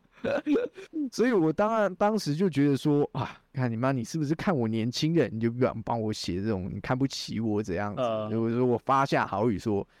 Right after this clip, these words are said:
Speaker 1: ，“妈，我一定要去市场上买一件你的作品回来。”
Speaker 2: 嗯。
Speaker 1: 也就刚好在同年呢，我在苏比这个拍卖上面看到他这一件作品《小风景》。
Speaker 2: 是。
Speaker 1: 那，那时候是苏比的书画部门
Speaker 2: 对。
Speaker 1: 第一次上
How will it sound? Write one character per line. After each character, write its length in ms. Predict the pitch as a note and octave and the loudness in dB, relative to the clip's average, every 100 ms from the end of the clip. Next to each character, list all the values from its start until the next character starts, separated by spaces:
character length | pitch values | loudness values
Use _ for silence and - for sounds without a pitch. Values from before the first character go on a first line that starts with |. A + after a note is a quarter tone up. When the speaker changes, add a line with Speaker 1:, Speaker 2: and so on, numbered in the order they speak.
| _ _ | _ _
Speaker 1:
，“妈， 120 | - A2 | -2 2
我 120 | A2+ | 2
一 40 | |
定 60 | D#3 | 2
要 80 | D#3+ | 2
去 140 | E3+ | 0
市 160 | - D#3 | -2 -2
场 200 | F#2+ - | -4 -2
上 240 | C3 A2+ | -2 -2
买 220 | C#3+ D3 B2 | -2 -2 -2
一 80 | |
件 180 | C#3 D#3 | 0 0
你 80 | G#2+ | 0
的 60 | A2 | 0
作 180 | C#3 | 0
品 200 | G#2+ - G2+ | 0 -4 -8
回 160 | F#2 | -2
来。” 100 | A#2 | 2
Speaker 2:
嗯。 440 | A#2+ A#2 A#2 A2+ B2 | 2 2 0 -4 -8
Speaker 1:
也 220 | C3+ C3+ | -2 0
就 140 | D3 B3+ | 2 0
刚 260 | G#3 G#3+ | 0 0
好 240 | A#3 A2+ G#2 | 0 -2 0
在 160 | F#3 | 0
同 420 | D#3+ - B2+ D3 A#3+ | 0 -2 -2 0 2
年 300 | C#3+ A#2 A#2 | 0 0 0
呢， 260 | A#2+ A#2 - _ _ _ | 0 0 -4 _ _ _
我 200 | B2 A#2+ | 0 2
在 420 | B2 D#3 C3+ B2+ | 4 4 4 2
苏 280 | A2 D#3+ E3 | 0 0 0
比 220 | B2 F#2 | 0 0
这 100 | G2+ | 0
个 220 | A2 G#2+ - | 2 0 -2
拍 200 | C3 C3+ | -2 0
卖 340 | C#3 A2+ - - - | 0 -2 -6 -14 -8
上 240 | - A#2+ | -2 0
面 200 | A#2+ A2 | 0 -4
看 300 | - C3+ A#2 | -2 -2 0
到 280 | A#2+ A#2 G2+ | 2 2 0
他 220 | - A#2 | 0 -2
这 160 | - C3 | 0 0
一 80 | G#2+ | 0
件 200 | B2 A2 | -2 0
作 220 | B2 G#2+ | 0 0
品 160 | - C2+ | -4 -4
《小 220 | A2 F#2 | -2 -2
风 300 | A2 B2 C3+ | 0 0 -2
景》。 240 | - F#2+ | -4 -6
Speaker 2:
是。 100 | F2 G2 - _ - | -6 -12 -18 _ -2
Speaker 1:
那， 380 | G3 F3+ E3+ F3+ | 2 2 2 2
那 120 | A3+ | 2
时 100 | F3+ | 2
候 80 | F#3 | 0
是 160 | G#3 | 0
苏 340 | D3 G3 F#3+ F#3+ | -2 0 0 0
比 200 | C3 A2 | 0 2
的 420 | A#2 G#2+ G#2 D#2+ | 2 4 2 0
书 260 | - E3 | -2 0
画 160 | F3 D#3 | 2 2
部 220 | - E3 | 2 2
门 220 | A#2 G2 | 2 -2
Speaker 2:
对。 180 | A2 A#2 - | -4 -6 -6
Speaker 1:
第 160 | F3 D3+ | -4 -2
一 80 | |
次 260 | D#3+ - C#3 | -4 -2 -2
上 380 | - C#3 A#2 | 0 0 0